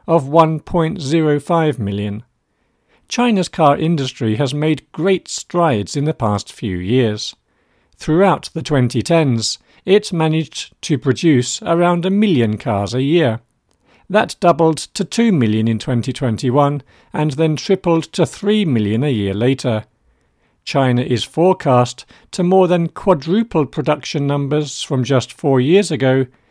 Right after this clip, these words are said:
to become the world's largest auto exporter. China is becoming the world's largest manufacturer of electric vehicles, E Vs. Elon Musk's Tesla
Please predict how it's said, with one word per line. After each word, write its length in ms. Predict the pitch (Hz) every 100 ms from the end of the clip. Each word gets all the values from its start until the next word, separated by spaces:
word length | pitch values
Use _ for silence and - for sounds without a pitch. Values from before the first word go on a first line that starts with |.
| _ _
to 80 | 202
become 380 | 196 - 156 151
the 100 | 147
world's 460 | 127 127 120 -
largest 720 | 123 123 151 160 147 165 - -
auto 460 | 123 123 135 123
exporter. 760 | 120 123 - 107 104 - 110 110 _ _ _ _ _ _ _ _ _ _ _ _ _ _
China 340 | - 240 233
is 200 | 190 156
becoming 480 | - 151 147 139 139
the 80 | 139
world's 400 | 131 123 123 135
largest 600 | 143 165 160 - 143 -
manufacturer 1080 | 139 165 147 139 190 220 - 156 127 123 123 _ _ -
of 240 | 185 185 _ _
electric 640 | - 190 214 - - 143 151
vehicles, 800 | 196 208 - 110 101 101 - -
E 200 | 123 117
Vs. 520 | 110 107 101 104 - - _ _ _ _ _
Elon 380 | 202 190 156 143
Musk's 520 | 143 - - - - _ -
Tesla 540 | 202 196 - 110 110